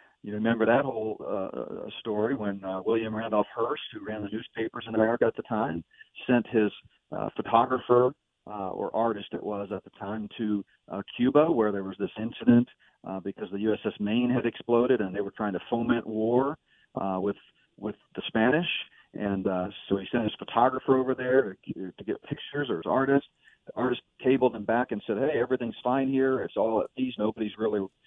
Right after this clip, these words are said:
causing a problem or, or reacting to this. Uh, let, let me come home." And Randolph Hearst, in conjunction with the Luciferians, replied,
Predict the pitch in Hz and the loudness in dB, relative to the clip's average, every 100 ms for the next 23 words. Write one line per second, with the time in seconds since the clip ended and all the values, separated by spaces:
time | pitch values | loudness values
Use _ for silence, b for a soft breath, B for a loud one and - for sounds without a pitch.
0 | b b - 110 104 98 92 - 127 127 | b b -10 -2 0 2 0 4 6 6
1 | 123 110 95 90 92 98 98 117 - 117 | 4 -6 -6 -4 -2 0 0 0 0 -2
2 | - 117 117 113 - 101 95 101 b b | 0 2 2 0 -6 -6 -6 -10 b b
3 | _ - 107 110 - 113 117 - - 117 | _ -10 -4 -4 -4 -6 -6 -8 -8 0
4 | 156 147 80 - _ _ - 101 104 110 | 2 2 -2 -10 _ _ -16 -8 -2 0
5 | 110 101 - 117 117 - 104 107 95 110 | 0 -2 2 2 2 -2 -6 -4 -2 -2
6 | 110 110 104 98 101 107 104 104 113 110 | -4 -4 -6 -2 -2 -2 -4 -6 -4 -2
7 | 110 113 104 - 107 - 113 101 104 104 | 0 -2 -4 -8 -10 -8 2 4 4 2